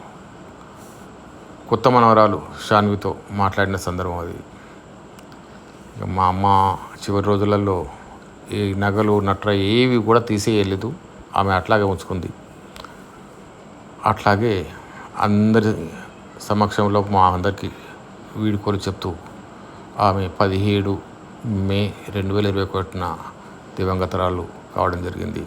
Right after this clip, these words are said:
సంపూర్ణ జీవితం గడిపిన మా అమ్మకి పద్ధతి ప్రకారం అన్ని శ్రాద్ధ కర్మలు నిర్వహించాను. ఈరోజు పదిహేడు మే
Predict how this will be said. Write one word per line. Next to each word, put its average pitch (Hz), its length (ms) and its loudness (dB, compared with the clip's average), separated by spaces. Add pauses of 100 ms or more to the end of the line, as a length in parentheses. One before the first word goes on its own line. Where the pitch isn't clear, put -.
(1300)
సంపూర్ణ 101 340 0
జీవితం 98 300 0
గడిపిన 95 240 -2
మా 92 240 0
అమ్మకి 92 520 -2 (3000)
పద్ధతి 101 220 -2
ప్రకారం 101 440 0
అన్ని 95 200 0 (220)
శ్రాద్ధ 95 240 0
కర్మలు 95 340 -2
నిర్వహించాను. 92 640 -4 (2250)
ఈరోజు 107 480 4 (680)
పదిహేడు 101 460 2
మే 92 300 0